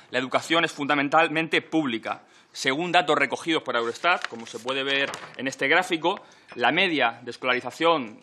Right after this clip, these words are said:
en centros públicos en Europa es del noventa por ciento, mientras que en nuestro país es del sesenta y ocho por ciento. Este retroceso de la red pública respecto a la red privada subvencionada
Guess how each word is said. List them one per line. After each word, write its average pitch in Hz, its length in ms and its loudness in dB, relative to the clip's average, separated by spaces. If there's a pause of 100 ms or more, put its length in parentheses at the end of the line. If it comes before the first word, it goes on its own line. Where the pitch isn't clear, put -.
en 104 360 -14
centros 156 320 0
públicos 147 600 -4
en 120 80 -6
Europa 160 400 4
es 143 100 -4
del 160 140 0
noventa 151 300 0
por 131 120 -4
ciento, 151 400 -4
mientras 117 300 -8
que - 80 -12
en 127 40 -6
nuestro 120 220 -10
país 123 300 0
es 135 120 -4
del 139 120 -6
sesenta 120 280 -10
y 113 80 -4
ocho 120 300 -6 (320)
por 120 140 -2
ciento. 98 340 -12 (1040)
Este 196 200 0
retroceso 190 720 0
de 123 140 -6
la 113 160 4
red 131 160 0
pública 139 440 0
respecto 127 420 -2
a 120 40 4
la 113 100 2
red 135 340 4 (200)
privada 131 300 2
subvencionada 156 760 2